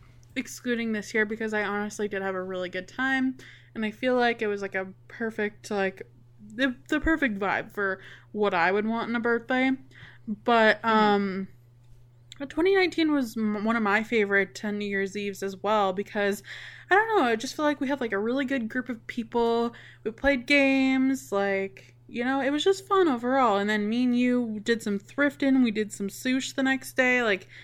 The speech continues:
Speaker 1: it was good.
Speaker 2: Oh, so good. And then, yeah, and then that was also the one where Andy brought down, uh, he brought down that drinking game where you get, you have to be, like, Missus Pickle or, like, something.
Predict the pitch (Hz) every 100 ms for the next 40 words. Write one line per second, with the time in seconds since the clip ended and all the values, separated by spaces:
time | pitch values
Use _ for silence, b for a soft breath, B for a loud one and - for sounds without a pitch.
0 | B - 226 233 226 202 190 - 220 190
1 | 170 - B B B - - - - _
2 | - - - 208 170 - 208 190 170 160
3 | 156 B B B - 254 269 320 277 226
4 | 233 226 226 240 240 233 220 208 202 208
5 | 202 180 170 180 196 185 185 185 185 175
6 | 180 175 160 156 147 - - 196 208 226
7 | 233 240 214 214 202 185 - b b -
8 | 180 214 220 226 208 180 180 175 170 160
9 | 185 185 - 190 208 185 175 185 185 175
10 | 165 - b - 196 208 226 202 - 208
11 | 196 180 160 147 147 165 170 160 156 -
12 | 170 165 156